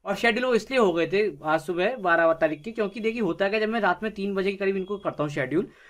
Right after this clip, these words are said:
तो वो अपने, अपने नेक्स्ट डे की डेट सेलेक्ट कर लेता है, but by chance गलती से मैंने वो डेट लाइक सेलेक्ट नहीं करी बारह तारीख, और वो तेरह तारीख ऑटोमेटिकली उसने सेलेक्ट करके अपलोड कर दिए, मतलब आज के दिन, ठीक है।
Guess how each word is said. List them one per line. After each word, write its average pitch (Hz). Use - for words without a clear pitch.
तो 220
वो 262
अपने, 247
अपने 226
नेक्स्ट 214
डे 233
की 240
डेट 226
सेलेक्ट 220
कर 185
लेता 147
है, 147
but 185
by 180
chance 233
गलती 185
से 208
मैंने 208
वो 220
डेट 185
लाइक 165
सेलेक्ट 175
नहीं 208
करी 202
बारह 165
तारीख, 175
और 202
वो 220
तेरह 214
तारीख 214
ऑटोमेटिकली 190
उसने 196
सेलेक्ट 175
करके 208
अपलोड 185
कर 160
दिए, 135
मतलब 165
आज 156
के 151
दिन, 123
ठीक 175
है। 175